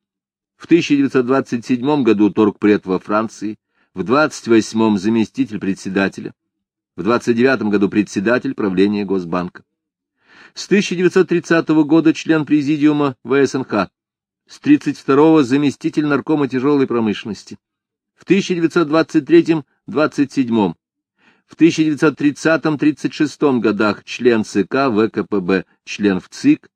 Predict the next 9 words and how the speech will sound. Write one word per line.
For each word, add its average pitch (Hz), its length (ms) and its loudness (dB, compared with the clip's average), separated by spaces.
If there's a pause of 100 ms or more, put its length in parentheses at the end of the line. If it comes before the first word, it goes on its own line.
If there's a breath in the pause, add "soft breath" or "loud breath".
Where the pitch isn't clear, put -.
цик - 460 -2 (220)
С 98 240 -6
С 98 200 -6
С - 120 -10
Р. 92 180 -4 (400)
Необоснованно 107 840 0
репрессирован, 123 760 -4 (260)
реабилитирован 90 840 -4 (280)
посмертно. 87 560 -12